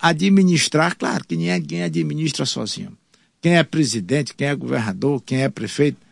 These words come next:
precisa fazer uma equipe, eh, de boa qualidade para ajudar a administrar. Mas o Rafael tá preparado para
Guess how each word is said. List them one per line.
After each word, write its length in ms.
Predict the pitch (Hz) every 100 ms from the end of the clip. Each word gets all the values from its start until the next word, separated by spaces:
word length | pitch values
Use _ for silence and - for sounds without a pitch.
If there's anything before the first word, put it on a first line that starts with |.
| _ _
precisa 560 | - 180 151 175 170 160
fazer 540 | 156 156 127 147 143 - _ _ _
uma 180 | 175 185
equipe, 520 | 147 - 185 151 - _ _ _ _ -
eh, 300 | 139 135 120
de 160 | 127
boa 300 | 123 165 170
qualidade 560 | - 160 143 123 143 151
para 240 | - 170
ajudar 520 | 165 160 185 131 139 - -
a 60 |
administrar. 600 | 147 147 151 139 - 127
Mas 160 | 127 170
o 120 | 180
Rafael 440 | 185 170 160 170
tá 180 | 190 190
preparado 760 | 180 - 240 208 - - 131 - _ _ _ _ _ _ _
para 520 | 147 143 151 147 120